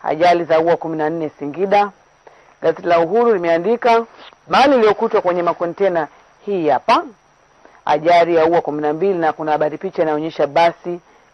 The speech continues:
eh, lililopata ajali. Kortini kwa njama za kumua Jaji Lubu-, Lubuva, na atakayejumu-, atakayehujumu C C M kukiona, huyu ni Mangula.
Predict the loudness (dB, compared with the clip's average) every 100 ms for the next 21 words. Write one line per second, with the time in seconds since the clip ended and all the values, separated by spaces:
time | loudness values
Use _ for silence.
0 | -10 -6 -4 -2 -2 -2 -4 -2 -2 0
1 | 2 2 -2 -10 _ _ _ -20 -4 -2
2 | 0 0 0 2 0 2 2 4 2 -2
3 | 0 0 2 0 -2 -8 -8 -10 -8 -6
4 | 0 0 2 2 0 _ -20 _ _ _
5 | 0 2 2 0 0 0 2 0 0 -2
6 | -4 -2 -2 0 2 2 2 0 2 2
7 | -2 -4 -6 0 0 -2 -16 -4 0 0
8 | 0 -2 -4 -6 -8 -10 _ _ _ -10
9 | -6 -6 -4 -4 -4